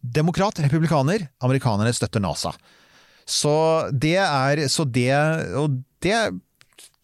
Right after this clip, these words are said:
høres kanskje rart ut å si, men akkurat der,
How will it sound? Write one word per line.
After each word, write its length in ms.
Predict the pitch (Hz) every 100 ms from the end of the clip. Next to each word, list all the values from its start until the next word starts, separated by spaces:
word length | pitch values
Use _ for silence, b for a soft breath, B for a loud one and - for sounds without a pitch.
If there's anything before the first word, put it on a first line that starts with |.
| -
høres 240 | 202 143 -
kanskje 220 | 156 160
rart 160 | 135 107
ut 100 | 123
å 60 | 156
si, 200 | - 214
men 280 | 175 170 - _ -
akkurat 300 | - 156 185
der, 180 | 233